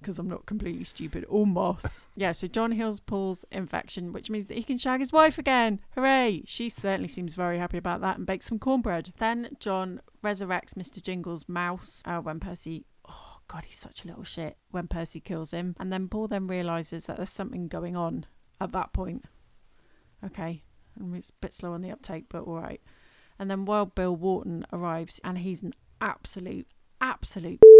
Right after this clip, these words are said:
Speaker 1: uh, racially abuses John and throws his poo around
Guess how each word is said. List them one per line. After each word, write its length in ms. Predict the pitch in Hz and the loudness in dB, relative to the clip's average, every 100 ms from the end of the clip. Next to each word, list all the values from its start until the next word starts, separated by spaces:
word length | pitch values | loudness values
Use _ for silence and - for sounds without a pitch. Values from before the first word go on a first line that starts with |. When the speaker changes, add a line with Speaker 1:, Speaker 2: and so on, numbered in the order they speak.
| 440 440 440 440 440 440 440 440 - | 12 6 0 -4 -6 -6 4 4 4
Speaker 1:
uh, 200 | 190 - | -2 -8
racially 400 | 202 220 - 185 | -6 -6 -6 -8
abuses 420 | 180 170 165 160 - | -8 -10 -10 -14 -10
John 420 | 175 165 160 - - | -6 -6 -8 -12 -12
and 240 | 175 170 | -12 -12
throws 280 | - 175 160 | -10 -10 -8
his 120 | 160 | -10
poo 300 | - 180 170 | -8 -6 -6
around 460 | 165 170 170 165 | -6 -8 -8 -10